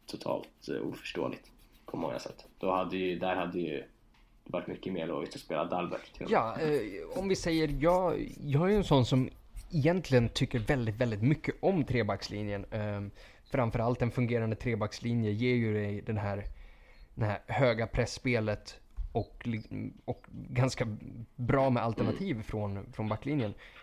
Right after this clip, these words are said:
Speaker 1: Ja,
Speaker 2: Eh,
Speaker 1: och det kan också göra det enklare för många spelare i försvaret, kan jag tycka. Det blir mer understöd, liksom,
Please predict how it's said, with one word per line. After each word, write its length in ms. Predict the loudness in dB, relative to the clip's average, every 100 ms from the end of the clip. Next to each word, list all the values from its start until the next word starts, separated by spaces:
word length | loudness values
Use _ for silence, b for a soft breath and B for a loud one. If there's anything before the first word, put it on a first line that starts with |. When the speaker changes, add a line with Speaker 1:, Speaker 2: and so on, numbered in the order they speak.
| B B B -20 0
Speaker 1:
Ja, 80 | 4
Speaker 2:
Eh, 340 | 6 6 4 -2 -10
Speaker 1:
och 60 | -8
det 60 | 2
kan 160 | 6
också 220 | 6 8
göra 100 | 8
det 60 | 8
enklare 540 | 6 2 4 6 6 4
för 200 | 0 -2
många 480 | 0 -2 -2 -2 -2
spelare 320 | -2 0 -2
i 20 |
försvaret, 480 | -4 0 2 2 0
kan 80 | -6
jag 100 | -8
tycka. 200 | -4 -4
Det 140 | -2
blir 160 | 0 2
mer 180 | 2 0
understöd, 640 | -2 -4 -2 0 0 0
liksom, 340 | -4 -4 -6